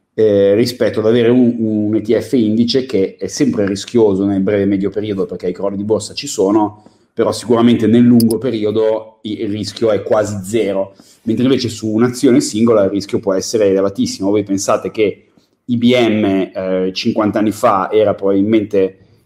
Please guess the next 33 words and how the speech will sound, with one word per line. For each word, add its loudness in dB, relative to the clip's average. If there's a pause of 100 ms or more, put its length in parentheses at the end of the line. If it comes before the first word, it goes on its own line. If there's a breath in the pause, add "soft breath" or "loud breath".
(100)
eh, 2
la, -2
l'azienda 0
con 0
il, 2
la 0
maggiore 2
capitalizzazione -2
di 2
borsa 2
al 4
mondo, 4
adesso -2
I -12
B 2
M 0
è 2
un'azienda 0
che -12
pi-, -14
piano -2
piano -2
sta -4
morendo, 2 (680)
nonostante 0
fosse -2 (380 loud breath)
una 4
super 0
blue 4
chip. 0 (320 loud breath)
Eh, 4
io 4
direi 4